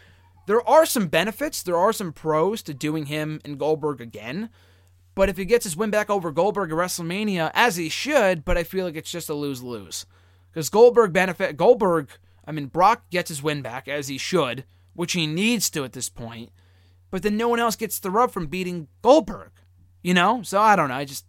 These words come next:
thought it was a bit short-sighted. I guess we'll see where it goes, but for right now, I'm not a huge fan.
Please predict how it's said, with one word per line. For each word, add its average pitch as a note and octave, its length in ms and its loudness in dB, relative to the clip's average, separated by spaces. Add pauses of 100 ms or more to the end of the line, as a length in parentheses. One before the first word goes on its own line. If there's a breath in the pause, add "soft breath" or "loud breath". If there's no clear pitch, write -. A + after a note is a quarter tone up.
(100)
thought D3 160 -4
it C3 40 -8
was B2+ 140 -10
a B2 40 -16
bit B2 280 -12 (760 soft breath)
short-sighted. A3 1000 4
I F3 80 -2
guess G3+ 160 0
we'll G3 80 -8
see G#3+ 160 -4
where G3+ 220 0
it D#3 80 -4
goes, D#3+ 340 6
but D3+ 160 -4
for D#3 100 -2
right D#3 180 2
now, C#3 120 -2
I'm C3+ 80 -4
not B2+ 140 -4
a A#2+ 40 -12
huge A#2 280 -14
fan. - 240 -20